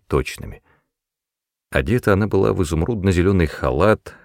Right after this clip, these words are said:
выгодно оттенявший её аккуратно расчёсанные чёрные волосы. Когда она наклонялась, рельефно вырисовывались её небольшие упругие груди.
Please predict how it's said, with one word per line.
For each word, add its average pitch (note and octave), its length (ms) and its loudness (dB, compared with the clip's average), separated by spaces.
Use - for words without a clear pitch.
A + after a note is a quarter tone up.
выгодно G2 500 2
оттенявший F2+ 680 2
её F2+ 180 6
аккуратно F#2+ 460 0
расчёсанные F2 840 0
чёрные D#2 560 0
волосы. B1+ 480 -6
Когда D2+ 260 -2
она G#2 140 -2
наклонялась, F#2+ 880 0
рельефно F2+ 680 0
вырисовывались F#2 880 2
её A2 140 -4
небольшие G2 720 0
упругие E2 720 -2
груди. D#2 480 -6